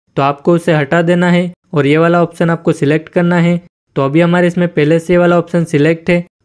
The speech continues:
और अगर आप चाहते हो कि फ़ोन पे हमारी लोकेशन को एक्सेस ना करे तो उसके लिए आपको don't allow पे क्लिक कर देना है।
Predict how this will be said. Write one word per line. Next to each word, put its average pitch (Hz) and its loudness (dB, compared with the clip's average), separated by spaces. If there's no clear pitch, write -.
और 139 0
अगर 143 0
आप 175 -2
चाहते 175 0
हो 175 2
कि 175 -2
फ़ोन 160 0
पे 175 0
हमारी 170 2
लोकेशन 165 0
को 180 0
एक्सेस 170 -2
ना 147 -2
करे 170 -2
तो 139 0
उसके 135 -4
लिए 180 2
आपको 175 0
don't 156 0
allow 175 2
पे 165 0
क्लिक 156 -4
कर 170 0
देना 175 0
है। 175 0